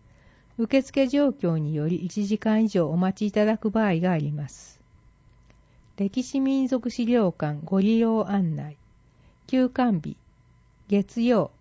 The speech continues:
火曜日。水曜日は通年で開館します。祝日は開館。開館時間、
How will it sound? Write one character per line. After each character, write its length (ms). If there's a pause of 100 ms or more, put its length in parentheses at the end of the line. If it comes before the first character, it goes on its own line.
(100)
火 160
曜 280
日。 140 (760)
水 340
曜 200
日 80
は 180
通 340
年 280
で 140
開 300
館 300
し 160
ま 160
す。 260 (480)
祝 320
日 280
は 280
開 260
館。 320 (540)
開 240
館 300
時 120
間、 260